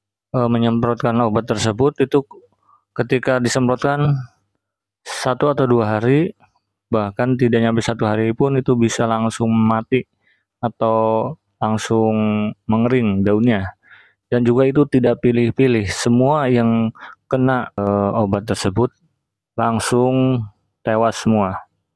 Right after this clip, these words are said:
Dan ada pula yang sistemik. Sistemik itu seperti,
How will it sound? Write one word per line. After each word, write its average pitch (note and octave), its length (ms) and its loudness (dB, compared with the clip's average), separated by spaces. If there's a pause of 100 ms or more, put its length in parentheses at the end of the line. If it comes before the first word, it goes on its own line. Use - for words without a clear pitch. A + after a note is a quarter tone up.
(640)
Dan A#2+ 160 0
ada A#2+ 100 2
pula B2+ 300 2
yang C3 400 2
sistemik. B2 560 0
Sistemik A#2 560 -2
itu C3+ 400 0
seperti, B2 640 -2